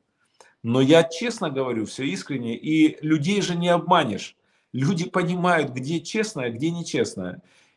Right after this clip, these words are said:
И, э, потому спрашивают: «А чё Гордона миллионы смотрят? А чё у него десять миллионов подписчиков в соцсетях?» Ну, наверно, поэтому.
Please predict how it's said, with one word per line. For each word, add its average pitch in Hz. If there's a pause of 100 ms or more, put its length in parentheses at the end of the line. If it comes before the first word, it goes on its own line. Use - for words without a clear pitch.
И, 175
э, 151 (140)
потому 196
спрашивают: 165
«А 175
чё 269
Гордона 240
миллионы 160
смотрят? 104
А -
чё 240
у 247
него 240
десять 220
миллионов 202
подписчиков 135
в -
соцсетях?» 135 (760)
Ну, 220
наверно, 247
поэтому. 214